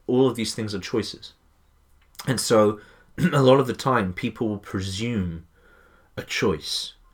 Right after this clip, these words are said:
is something they have to do. It's one of the problems with any sort of genre studies. People can't tell that a convention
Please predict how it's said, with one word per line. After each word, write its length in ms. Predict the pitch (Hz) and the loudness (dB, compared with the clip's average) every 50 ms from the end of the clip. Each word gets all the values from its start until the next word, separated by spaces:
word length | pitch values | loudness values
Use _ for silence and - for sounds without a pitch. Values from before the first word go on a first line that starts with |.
| _ _ _ _ - | _ _ _ _ -6
is 180 | 101 98 92 | -4 -4 -2
something 320 | - - - 110 95 - 107 | -2 -2 -4 -4 -4 -4 -2
they 100 | 92 95 | -2 -2
have 280 | 90 - 107 92 - - | -2 -2 -6 -8 -8 -10
to 80 | - 87 | -14 -10
do. 180 | 87 98 92 | -6 -4 -4
It's 140 | 87 78 - | -4 -4 -4
one 140 | 107 113 117 | -4 -4 -4
of 60 | 110 | -4
the 60 | 98 | -6
problems 380 | 90 - - 117 104 104 101 95 | -8 -4 -2 -2 -2 -2 -2 -6
with 160 | 95 90 - - - - - - - - - | -6 -6 -8 -10 -18 -20 -20 -20 -20 -10 -6
any 160 | 135 123 117 | -4 -2 -2
sort 200 | 110 - - 101 | -2 -2 -4 -4
of 80 | 98 95 | -4 -4
genre 300 | 92 101 110 110 104 90 | -2 -2 -2 -2 -2 -4
studies. 320 | - - - 92 90 87 | -4 -4 -4 -4 -4 -4
People 320 | - - - 101 - - 107 | -6 -8 -8 -8 -8 -8 -8
can't 280 | - - 113 107 95 | -6 -4 -4 -4 -4
tell 360 | - - - 110 98 92 - - | -4 -4 -2 -2 -2 -2 -4 -6
that 240 | - 107 82 - - - | -4 -4 -4 -4 -4 -6
a 60 | 98 | -10
convention 800 | - - - 101 95 90 110 113 - - - - 87 80 85 | -12 -12 -12 -10 -6 -4 -4 -4 -4 -6 -8 -8 -8 -8 -10